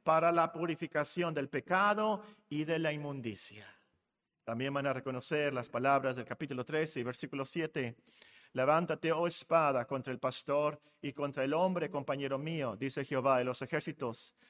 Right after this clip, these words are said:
Hiere al pastor y serán dispersadas las ovejas. Y haré volver mi mano contra los pequeñitos. Hiere al pastor, serán dispersadas las ovejas." Juan, el Evangelio de Juan, ¿verdad?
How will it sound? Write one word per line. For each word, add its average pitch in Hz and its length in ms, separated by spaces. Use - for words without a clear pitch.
Hiere 165 320
al 185 120
pastor 185 640
y 160 80
serán 165 300
dispersadas 175 640
las 180 200
ovejas. 202 800
Y 127 60
haré 139 140
volver 156 380
mi 151 100
mano 127 380
contra 123 240
los 123 140
pequeñitos. 120 720
Hiere 180 220
al 202 100
pastor, 208 560
serán 170 300
dispersadas 208 840
las 202 220
ovejas." 202 460
Juan, 196 280
el 185 100
Evangelio 180 380
de 185 80
Juan, 190 280
¿verdad? 165 380